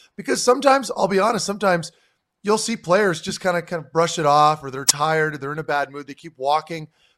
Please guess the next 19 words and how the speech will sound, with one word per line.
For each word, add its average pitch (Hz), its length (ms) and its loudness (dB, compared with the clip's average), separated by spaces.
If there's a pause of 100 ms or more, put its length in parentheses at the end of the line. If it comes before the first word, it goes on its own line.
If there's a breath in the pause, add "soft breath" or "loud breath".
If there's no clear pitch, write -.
(140)
Paulie 208 360 2
will 175 220 -6
go 165 280 -2
out 196 80 -6
of 190 80 -8
his 156 160 -14
way 151 460 -4 (340)
to 175 160 -6
accommodate 160 480 -4
those 135 180 -10
people. 127 360 -12
So 135 220 -6 (100)
anyway, 123 340 -8
I 120 80 -10
just 143 200 -12
wanted 156 160 -2
to 131 60 0
add 131 200 2
that. 127 260 2